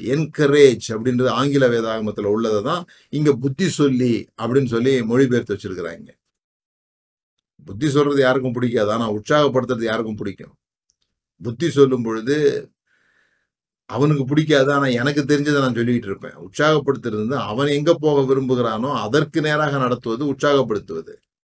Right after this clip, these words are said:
யோசேப்பு வந்து கனவை பார்த்து சொல்றாரு. க-, கனவை பார்த்து சொன்ன உடனே அப்பாவுக்கே கோபம் வந்துடுது. "நானு உங்க அம்மா எல்லாம் வந்து உன்னை வணங்குவேனா?" அப்படின்னு கேக்குறாங்க.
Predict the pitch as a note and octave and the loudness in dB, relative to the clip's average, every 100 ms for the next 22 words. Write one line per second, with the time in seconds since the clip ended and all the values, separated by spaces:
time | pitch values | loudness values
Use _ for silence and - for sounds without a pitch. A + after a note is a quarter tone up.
0 | _ _ _ _ _ _ A2 C3+ C#3 B2 | _ _ _ _ _ _ 0 2 4 2
1 | A2+ A2 G#2 F#2+ - - A#2 C3 C#3 B2 | 2 2 2 -2 -12 -10 -2 4 6 4
2 | G#2+ G#2+ A#2+ C#3 B2 B2 B2 A#2+ B2 B2+ | -2 -4 -2 0 2 0 0 -2 2 2
3 | G#2+ F#2+ - - _ _ _ _ _ _ | 0 -4 -12 -20 _ _ _ _ _ _
4 | _ _ _ _ _ _ _ _ - - | _ _ _ _ _ _ _ _ -14 -4
5 | D3+ G#2+ - _ _ G#2+ C#3 D3 C#3 C#3 | -4 -4 -12 _ _ -4 0 2 2 2
6 | C3 B2 C#3 B2 - D3+ D3 D#3 D3 C#3+ | 0 0 0 -4 0 2 4 2 2 2
7 | C#3 C3 A#2 G#2+ - - _ _ _ G#2+ | 2 0 -4 -8 -14 -18 _ _ _ -2
8 | B2+ C3+ C3+ B2+ A#2 C3 C3 C3 B2+ B2 | 0 2 0 0 -2 0 0 0 0 2
9 | B2+ A#2 G#2 _ _ - B2 A#2+ B2 C#3 | 2 2 -2 _ _ -2 0 2 2 2
10 | B2 A#2+ D3 A#2+ - _ _ _ _ - | 2 0 0 -2 -10 _ _ _ _ -4
11 | C3 C#3 B2+ A#2 G#2 G2+ B2+ B2 G#2+ F#2 | 2 4 2 0 -4 0 0 0 -2 -8